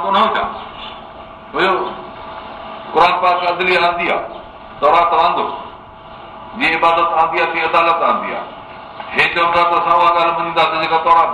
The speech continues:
آهي. پوءِ تورات اسان جي ڪاپي آهي.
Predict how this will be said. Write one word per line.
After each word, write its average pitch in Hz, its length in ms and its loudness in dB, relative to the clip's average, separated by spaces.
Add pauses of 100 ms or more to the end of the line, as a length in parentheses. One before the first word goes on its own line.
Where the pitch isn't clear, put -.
(140)
آهي. - 1700 -4 (720)
پوءِ 123 120 -6
تورات 147 280 4
اسان 147 200 2
جي 147 140 -2
ڪاپي 139 260 2
آهي. - 120 -8